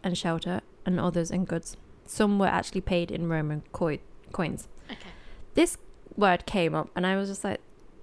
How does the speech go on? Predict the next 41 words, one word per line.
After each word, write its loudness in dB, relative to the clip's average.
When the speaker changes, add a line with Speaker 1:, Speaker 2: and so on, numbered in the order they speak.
Speaker 1:
it -2
kind 0
of -8
is -6
opposite 0
of -2
what 2
I 0
thought -4
it -10
meant. -8
Speaker 2:
Oh. -2
Speaker 1:
Plebs. 4
Speaker 2:
<laughs> 2
Speaker 1:
Some 6
merchants 6
and 2
craftsmen 4
were 4
quite 2
wealthy 4
and 2
had 0
slaves 0
to -10
do 2
their 2
work 2
for 6
them. 0
Speaker 2:
Right. 0
Speaker 1:
Most 6
plebs 2
were 2
very 6
poor 4
and 2
worked 0
all 4
the -2
time, 0